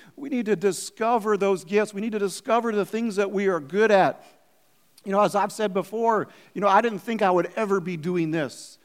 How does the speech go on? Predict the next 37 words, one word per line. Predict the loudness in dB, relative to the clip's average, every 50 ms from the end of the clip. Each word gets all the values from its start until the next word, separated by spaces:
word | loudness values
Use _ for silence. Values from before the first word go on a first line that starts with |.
| _ _ _ _ _ -10
You | -6
know, | -6 -2
but | 0 2 2
if | 2 4 4
I | 4 4
didn't | 4 0 -4 -6 -8
start | -4 2 2 2 2 0
serving, | -4 -8 -4 -4 -2 -2 -2 -2 -2
and | 0 0
I | 0
didn't | 0 -2 -6 -10 -10 -8
start | -4 0 0 0 0 -2
doing | -4 -2 -2 -2 -2 -2
things, | -4 -4 -6 -4 -4 -4 -6 -8 -10 -14 -20 -20 -20 -14 -6
you | 0
know, | 2 2
in | 2 2 0 -2 0
the | -2 -2
church | -4 -2 -2 0 0 0 -2 -4 -6
and, | -6 -6 -6 -6
and, | -6 -6 -6 -4
and | -4 -4 -4 -4
trying | -4 -2 0 0 0 0 -2 -2
to | -2 -4 -4
serve, | -4 -2 0 2 2 4 4
I | 4 4
would | 4 4 2
have | 0 -2
never | -2 -2 -2 -2 -2 -2
gotten | 2 2 4 4 2 0 -4
here. | -4 -4 -2 -2 -4 -6 -10 -14 -20 -20 -20 -16 -8 -2
You | 0
know, | 2 4
and, | 6 6 4 4 2 -2 -10 -14 -20 -20 -20 _ -14
you | -8 -4
know, | -2 -2
while, | 2 4 4 6 6 6 4 2 0 -2 -8